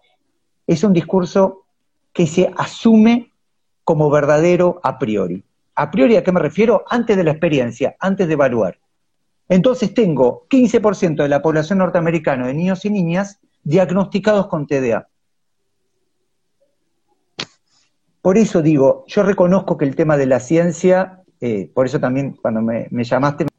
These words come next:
me alegré mucho, porque el tema de la ciencia llama a, "Bueno, no me voy a meter". Ahora, tenemos que meternos y tenemos que comprender que tenemos que usar el plural.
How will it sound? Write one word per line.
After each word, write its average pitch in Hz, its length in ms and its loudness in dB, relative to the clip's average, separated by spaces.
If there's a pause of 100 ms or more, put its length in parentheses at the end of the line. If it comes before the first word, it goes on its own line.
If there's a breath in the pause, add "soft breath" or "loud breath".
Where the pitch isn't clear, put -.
(140)
me 143 80 0
alegré 131 280 -2
mucho, 165 500 0 (260 loud breath)
porque 147 200 -2
el 160 80 -4
tema 233 200 2
de 220 60 4
la 190 100 2
ciencia 220 680 -2 (100)
llama 196 560 0
a, 208 40 2
"Bueno, 180 240 0
no 165 120 -2
me 180 100 0
voy 185 160 4
a 180 60 2
meter". 147 440 -4 (1120)
Ahora, 160 420 0 (220)
tenemos 220 220 2
que - 100 -4
meternos 110 640 -6 (300)
y 143 140 -6
tenemos 196 340 2
que 185 100 -4
comprender 160 640 0 (260)
que 147 160 -4
tenemos 170 320 0
que 165 80 -14
usar 190 180 0
el 175 160 0
plural. 120 560 -2